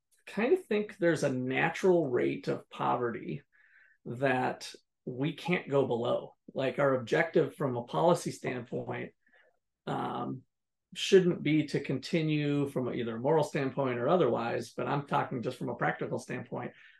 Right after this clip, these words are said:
to try to make the poverty rate go to zero. And, uh, if you look at the data for the last thirty years, the poverty rate's been around eight to nine percent, pretty flat. It came down substantially, probably due to some policies and safety nets that we have in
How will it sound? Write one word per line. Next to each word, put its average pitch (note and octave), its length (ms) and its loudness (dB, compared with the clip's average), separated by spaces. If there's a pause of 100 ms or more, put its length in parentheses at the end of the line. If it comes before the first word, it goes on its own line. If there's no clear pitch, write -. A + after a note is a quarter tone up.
(120)
to - 80 -2
try F3+ 280 4
to F3 100 6
make D#3 240 0
the E3+ 60 -2
poverty C#3 400 0
rate A#2+ 280 -2
go B2 100 -2
to A#2+ 100 -4
zero. - 380 -8 (600)
And, B2+ 440 -2 (300)
uh, C#3 300 -4
if - 160 -2
you C#3+ 80 2
look D#3+ 160 4
at G3+ 80 2
the G3 60 2
data D#3+ 260 6
for - 80 -2
the C3 60 2
last C3 360 0 (120)
thirty F3 320 8
years, C3+ 600 -2
the B2+ 120 -2
poverty F#3+ 640 2
rate's B2+ 400 2
been C3 180 -2
around D3+ 760 2 (140)
eight D3+ 380 0 (100)
to C#3 160 2
nine C3+ 340 0
percent, - 540 -6
pretty F3 240 4
flat. - 580 -4 (440)
It - 180 -4
came G3+ 260 4
down F3 280 4
substantially, D3+ 880 2
probably G3 600 4
due E3+ 140 8
to E3 80 2
some D#3+ 180 -2
policies C#3 600 2
and C#3 100 -2
safety C#3+ 400 -2
nets C3 280 -2
that D3+ 120 2
we C#3 120 2
have B2+ 180 0
in B2+ 240 -4